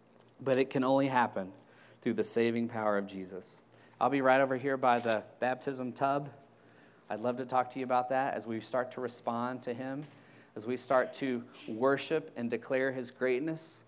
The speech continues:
celebrate who he is and what he's done in us. As Austin and the, and the band come back up, I'm gonna pray.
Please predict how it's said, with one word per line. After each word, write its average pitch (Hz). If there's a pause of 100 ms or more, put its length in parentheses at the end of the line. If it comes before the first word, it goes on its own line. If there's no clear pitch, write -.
(160)
celebrate 151
who 143
he 139
is 143
and 123
what 123
he's 120
done 131
in 113
us. 139
As 113
Austin 123
and 113
the, 104 (240)
and 113
the 107
band 120
come 120
back 117
up, 127
I'm 120
gonna 113
pray. 120